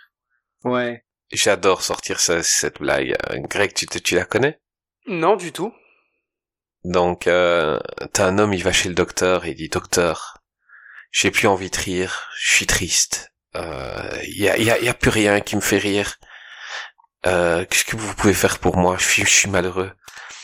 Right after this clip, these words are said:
Speaker 2: Et le docteur dit, « Mais écoutez, vous avez de la chance, le grand clown Vaspucci est en ville ce soir,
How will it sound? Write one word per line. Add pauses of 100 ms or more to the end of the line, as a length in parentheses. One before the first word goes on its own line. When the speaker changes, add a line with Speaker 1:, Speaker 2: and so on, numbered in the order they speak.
(500)
Speaker 2:
Et
le
docteur
dit, « (560)
Mais
écoutez,
vous
avez
de
la
chance, (220)
le
grand
clown
Vaspucci
est
en
ville
ce
soir,